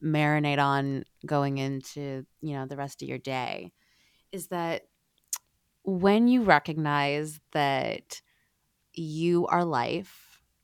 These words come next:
and your life is unfolding exactly as it's supposed to, then the things that you want the most, like that job, the promotion, the perfect boss, all those things, it's that,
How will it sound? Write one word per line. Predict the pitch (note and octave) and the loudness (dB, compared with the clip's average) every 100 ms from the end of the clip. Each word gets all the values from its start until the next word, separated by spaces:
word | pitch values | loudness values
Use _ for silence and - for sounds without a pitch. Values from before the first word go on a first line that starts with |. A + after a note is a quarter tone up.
| - | -6
and | E3+ E3+ | -2 0
your | E3 | 0
life | D#3+ D#3 D3+ F#3+ - | -2 0 0 -2 -4
is | F#3 | -6
unfolding | E3 E3 - D#3+ C3+ C#3 D3+ D#3 E3 - | -4 -4 -4 -2 -2 -2 -4 -4 -6 -8
exactly | D3 D3+ C#3+ D3 C3 D#3 F3+ F3 F3 - | -8 -8 -2 2 2 0 -2 0 0 -2
as | D#3+ D3+ | -4 -4
it's | D#3 - | -8 -10
supposed | - - - D3 D3 - | -12 -12 -6 -6 -6 -12
to, | D#3 - F3 F3+ E3+ _ _ - - - - | -10 -8 -10 -12 -16 _ _ -20 -20 -20 2
then | F#3+ F#3 | 4 4
the | E3+ | 2
things | - G3+ G#3+ A3 | 4 6 6 6
that | A3 | 2
you | F3+ F#3+ | 4 2
want | E3+ D#3+ D#3+ | 6 4 4
the | - | 4
most, | D#3+ D#3+ D#3+ D#3 - | 4 6 4 2 -2
like | E3 D#3 | -8 -6
that | D#3+ D3 - | -4 -4 -4
job, | - D#3 D3 D3 D3 D3 - | -2 0 2 0 0 -2 -6
the | D#3+ | -12
promotion, | - D#3 D3+ D#3 D#3 - D#3+ D3+ D3 D3 D3+ - - | -6 -2 4 4 4 2 -4 -4 -4 -4 -8 -12 -14
the | - | -14
perfect | - F#3+ E3+ F3 - | -6 -2 0 -2 0
boss, | D3+ D3 C#3+ - | 4 4 4 0
all | E3+ D#3+ | -2 2
those | E3+ E3+ | 2 2
things, | - D#3+ D3+ E3 G#3+ A3 - - - - _ _ - | 0 0 2 2 0 -2 -10 -20 -20 -20 _ _ 2
it's | G#3+ G#3+ - - _ _ - - | 4 4 -4 -4 _ _ -14 -4
that, | G3 G#3 | 4 4